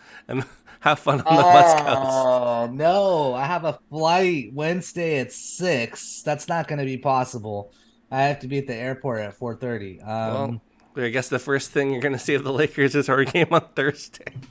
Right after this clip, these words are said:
Speaker 2: Yeah, I guess Thursday will be the first game that I see when I come back. I come back Wednesday, so Thursday will be the first game I go and see.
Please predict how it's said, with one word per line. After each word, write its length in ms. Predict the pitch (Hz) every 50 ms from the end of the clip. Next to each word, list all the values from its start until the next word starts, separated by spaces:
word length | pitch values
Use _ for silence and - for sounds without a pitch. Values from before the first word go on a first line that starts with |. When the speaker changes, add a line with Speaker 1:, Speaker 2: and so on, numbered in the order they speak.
| - - - _
Speaker 2:
Yeah, 320 | - 123 117 110 107 107 104
I 80 | 110 117
guess 240 | 123 131 123 127 -
Thursday 420 | - 131 131 127 123 - 131 120
will 120 | 117 117
be 100 | 113 120
the 80 | 113 110
first 320 | - - 113 110 - -
game 240 | - 110 110 110 110
that 100 | 107 101
I 140 | 101 98 98
see 260 | 98 - - 104 101
when 140 | 98 101 101
I 80 | 98 95
come 200 | - 117 110 104
back. 260 | 104 101 98 - 101
I 40 | 104
come 220 | - 175 160 156
back 180 | 151 147 139 135
Wednesday, 580 | 131 131 127 127 120 - - 120 104 98 98
so 200 | 95 - 104 98
Thursday 360 | - - 113 113 - - 117
will 120 | 110 107 104
be 80 | 110 107
the 80 | 98 -
first 280 | _ 110 107 98 - -
game 180 | 104 104 98
I 60 | 98 98
go 280 | - 95 92 98 101
and 140 | 101 98 95
see. 220 | - - 92 101